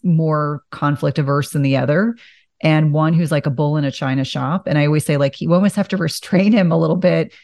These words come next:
and then encourage the other one to speak up for himself. Like, if you're not happy with the way things are going, you have to let people know. They sometimes don't know otherwise. And so was it in response to the events over the last three years that this was the time to write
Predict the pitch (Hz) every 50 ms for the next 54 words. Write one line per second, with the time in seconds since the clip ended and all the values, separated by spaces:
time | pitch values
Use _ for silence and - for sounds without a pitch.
0 | _ _ - 180 180 185 175 175 160 - - 165 175 180 151 160 175 165 160 170
1 | 185 175 165 156 147 139 - - 170 160 - - 190 285 - - 190 147 139 131
2 | - - 139 135 - 143 143 135 147 - 156 156 165 180 175 175 165 139 147 175
3 | 185 214 - 220 185 156 151 147 147 147 - _ _ _ _ _ 160 160 151 165
4 | 156 165 160 160 - 175 170 165 170 160 143 131 147 156 175 185 165 147 139 131
5 | 156 151 - - 170 151 156 147 - - 165 151 - 160 156 143 139 147 156 151
6 | 143 135 - - 190 202 196 208 214 196 - - 180 175 175 165 165 170 175 -
7 | 151 160 170 226 226 170 135 127 135 - - 143 156 - - - _ _ - 190
8 | 185 160 - - - 202 190 185 180 175 175 170 156 - _ _ _ _ _ _
9 | _ - 170 196 190 190 202 - 196 220 233 240 240 214 - - - _ 175 156
10 | 151 151 156 165 180 196 - - - - 175 151 151 151 143 131 143 143 143 151
11 | 165 - - 160 156 147 143 139 139 143 135 - - 156 156 147 143 139 143 151
12 | 156 147 - _ 160 147 - 165 151 151 - - 170 151 123 - - - - -
13 | 147 143 143 143 135 - 156 151 135 139 139 135 135 135 135 - - -